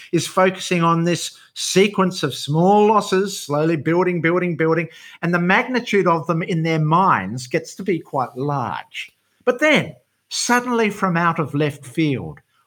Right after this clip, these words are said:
one of these ten percenters come along. Bang! Their equity curve suddenly rockets off to such a, a large extent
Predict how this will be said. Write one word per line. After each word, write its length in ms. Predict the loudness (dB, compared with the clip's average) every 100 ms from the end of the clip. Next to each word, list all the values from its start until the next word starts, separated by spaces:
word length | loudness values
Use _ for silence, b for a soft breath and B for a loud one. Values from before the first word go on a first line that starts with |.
| -8
one 400 | -4 2 2 4
of 120 | 2
these 280 | 2 0 -2
ten 260 | -2 -2
percenters 600 | -2 -4 -4 -4 -4 -8
come 180 | -6 -4
along. 340 | -4 -4 -6 -10 B B B _ _
Bang! 600 | 2 4 4 0 -4 -12 b b b b b
Their 180 | 0 2
equity 360 | 0 2 0 -2
curve 340 | 0 2 2
suddenly 400 | 0 0 0 0
rockets 460 | 2 2 2 -2 0
off 280 | 0 0 -4
to 100 | -4
such 380 | 0 -2 2
a, 180 | 0 2 2
a 100 | 2
large 500 | 4 4 2 0 -2
extent 640 | -6 -6 0 0 0